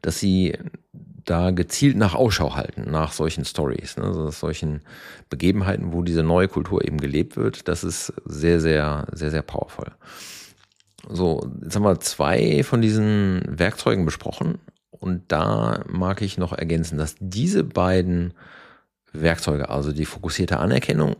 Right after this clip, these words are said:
und das fokussierte Storytelling, ich Ihnen ans Herz lege, sich auf diese beiden am Anfang von der Kulturveränderung zu konzentrieren, ne? Also,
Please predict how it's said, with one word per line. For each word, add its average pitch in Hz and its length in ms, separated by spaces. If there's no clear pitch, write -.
und 135 720
das 101 180
fokussierte 95 680
Storytelling, - 880
ich - 140
Ihnen 104 160
ans 80 200
Herz 95 260
lege, 113 500
sich - 460
auf 85 300
diese 104 400
beiden 104 540
am 85 320
Anfang 87 340
von 82 220
der 76 100
Kulturveränderung 82 1120
zu - 160
konzentrieren, 95 840
ne? - 300
Also, 78 460